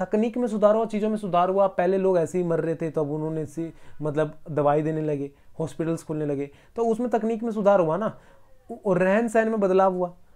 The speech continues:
आप मान लो एक ऐसे इलाके में रहते हो, दिल्ली जैसे इलाके में रहते हो, जहाँ पे वो गैस चैम्बर के तौर पे दिवाली के टाइम पे, मतलब, विंटर के टाइम पे बन जाता है, दिवाली कहना गलत होगा, विंटर के टाइम पे वो गैस चैम्बर के रूप में बदल जाता है,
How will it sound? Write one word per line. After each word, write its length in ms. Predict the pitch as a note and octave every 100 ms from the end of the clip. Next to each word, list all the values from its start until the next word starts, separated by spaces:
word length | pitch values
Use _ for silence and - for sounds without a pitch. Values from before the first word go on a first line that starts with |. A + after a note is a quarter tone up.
| - -
आप 240 | F#3+ G3+
मान 200 | G#3 G#3
लो 420 | G#3 F#3+ F#3+ G#3 G#3
एक 220 | F3+ F3 F#3+ F#3 - -
ऐसे 240 | F#3+ E3+ G#3+
इलाके 300 | G3 F3 F#3
में 80 | F3+
रहते 160 | D#3
हो, 60 | E3
दिल्ली 240 | F#3 F#3+
जैसे 200 | G3+ F#3+
इलाके 300 | G3 D#3+ D3+
में 100 | F3+
रहते 160 | D#3+ D#3+
हो, 60 | D#3
जहाँ 180 | D#3
पे 100 | D#3+
वो 60 | F#3+
गैस 320 | D#3 D3 D#3
चैम्बर 260 | E3+ D#3 D#3
के 80 | D3+
तौर 200 | D3+ C#3
पे 120 | D#3+
दिवाली 300 | D3 C#3+ C#3+
के 120 | D3
टाइम 260 | D3 C#3 C#3
पे, 140 | C3+
मतलब, 280 | F3 F3 F#3+ - - -
विंटर 280 | D#3 F#3+ G#3+
के 100 | G#3
टाइम 180 | F3 E3
पे 60 | E3+
बन 180 | D3+
जाता 220 | C3 A2+ C3
है, 40 |
दिवाली 300 | C#3 C#3+ D3+
कहना 200 | D3 C#3
गलत 260 | C3 C3+ C3+
होगा, 180 | C3+ G#3 - - - D#3
विंटर 320 | F3 G#3 A#3
के 100 | G#3
टाइम 220 | F3+ E3
पे 60 | E3+
वो 60 |
गैस 240 | D#3 D#3 -
चैम्बर 220 | D#3+ D3+
के 100 | C#3+
रूप 100 | C#3+
में 100 | D3+
बदल 180 | C3+ C3
जाता 220 | B2+ B2+
है, 100 | G3